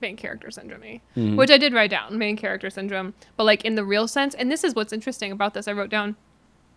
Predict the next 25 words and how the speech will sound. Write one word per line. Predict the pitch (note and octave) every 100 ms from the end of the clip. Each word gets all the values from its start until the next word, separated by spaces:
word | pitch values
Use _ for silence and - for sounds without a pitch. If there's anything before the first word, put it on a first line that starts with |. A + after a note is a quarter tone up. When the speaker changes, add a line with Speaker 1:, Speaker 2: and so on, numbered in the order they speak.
| - -
Speaker 1:
I | B3+
was | C#4+ C4+
on | B3 B3 A#3+
TikTok, | C4 - - - _ _ _ -
right? | G3+ - - -
This | B3+ G#3+
is |
Speaker 2:
Mm-hmm. | G#3
Speaker 1:
where | G3+
all | G3+ G3
of |
this | F3+ -
<laughs> |
stuff | A3 A3+
starts. | B3 C#4 - D4+ - - -
There | B3+ C4 D#4
were | C#4+ C4
some | B3 B3
people | - C4+ C#4+
on | B3+ A#3+
TikTok | A#3 - G#3+ E3 - - _ -
that | G#3+ G3 -
were, | G3+ G3+ G3+ F#3+ -
like, | G3 F#3+ - - _ _ _ _ _ _ G3+
legitimately | G3+ A3 F3 A3 A3+ A3+ A3 G#3 E3+ - A3+